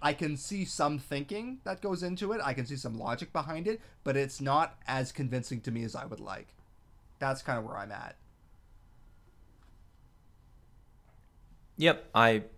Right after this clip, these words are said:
Speaker 2: agree with that. So, we, people actually really responded nicely to, um, our bad takes segment last week, so we do have a couple more.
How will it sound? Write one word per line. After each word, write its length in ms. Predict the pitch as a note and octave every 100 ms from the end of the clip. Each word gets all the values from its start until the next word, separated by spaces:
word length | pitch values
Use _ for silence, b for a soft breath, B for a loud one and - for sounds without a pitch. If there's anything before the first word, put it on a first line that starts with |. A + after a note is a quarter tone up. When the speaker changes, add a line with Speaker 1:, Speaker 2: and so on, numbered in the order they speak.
| - G#2+
Speaker 2:
agree 200 | G2+ F#2
with 120 | F#2
that. 200 | F2 - b b b b b b b b b - - - - - - - - -
So, 360 | - F#3+ B2 -
we, 300 | C3 D3 D#3+ - - - - - - - - - -
people 240 | G#3 G#3+
actually 280 | F3 - C#3+
really 180 | B2+ C3
responded 420 | B2+ A#2 A2+ G#2+
nicely 240 | G#2 G#2+ G#2
to, 240 | A2+ G#2
um, 320 | G2+ G#2+ G#2+ -
our 120 | A2+
bad 260 | A2 G#2+ A2
takes 360 | A#2 A2 - - -
segment 360 | - - F#2 - - - -
last 220 | G2 -
week, 220 | A2 E3
so 100 | -
we 80 | B2
do 140 | B2+
have 340 | B2+ G#2+ G#2+ -
a 80 | A2+
couple 240 | - G#2 G2
more. 260 | F#2 B2